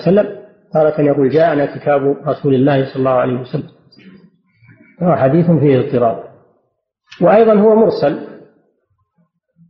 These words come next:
لأن عبد الله بن عكيم لم يسمعه من الرسول صلى الله عليه وسلم،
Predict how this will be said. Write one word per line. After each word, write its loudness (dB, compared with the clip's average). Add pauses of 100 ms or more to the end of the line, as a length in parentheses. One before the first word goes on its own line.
(340)
لأن 2
عبد -2
الله 2
بن -2
عكيم 0
لم 2
يسمعه -2
من 0
الرسول -4
صلى -8
الله 0
عليه -2
وسلم، -14